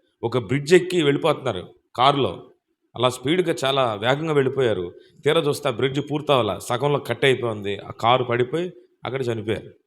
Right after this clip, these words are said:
తర్వాత కేరళ రాష్ట్రంలో అనుకుంటా ఒక కారులో వెళుతూ ఉండగా Google మ్యాప్ దారి చూపించిందట. దారిలో అలాగా తిన్నగా వెళ్ళిపోతే, తిన్నగా వెళ్ళిపోయి ఒక కాలంలో పడిపోయింది. దేన్ని నమ్ముకున్నారు వాళ్ళు? Google మ్యాప్ నమ్ముకున్నారు.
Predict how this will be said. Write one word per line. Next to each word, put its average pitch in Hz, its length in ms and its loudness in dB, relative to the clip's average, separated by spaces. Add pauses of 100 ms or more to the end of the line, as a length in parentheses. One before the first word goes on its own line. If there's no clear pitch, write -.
(640)
తర్వాత 151 300 4
కేరళ 131 440 2
రాష్ట్రంలో 135 440 0
అనుకుంటా 113 600 -4 (380)
ఒక - 120 -12
కారులో 135 300 4
వెళుతూ 127 320 0
ఉండగా 123 580 0 (320)
Google 143 220 0
మ్యాప్ 127 260 -2
దారి 127 220 4
చూపించిందట. 123 540 -4
దారిలో 127 400 2
అలాగా 147 560 6
తిన్నగా 139 320 -4
వెళ్ళిపోతే, 123 560 0 (400)
తిన్నగా 151 680 0
వెళ్ళిపోయి 143 360 4
ఒక 131 160 0
కాలంలో 135 320 6
పడిపోయింది. 110 520 -2 (680)
దేన్ని 139 220 4
నమ్ముకున్నారు 151 360 2
వాళ్ళు? 156 420 0 (1000)
Google 147 240 0
మ్యాప్ 127 240 -6
నమ్ముకున్నారు. 120 640 -6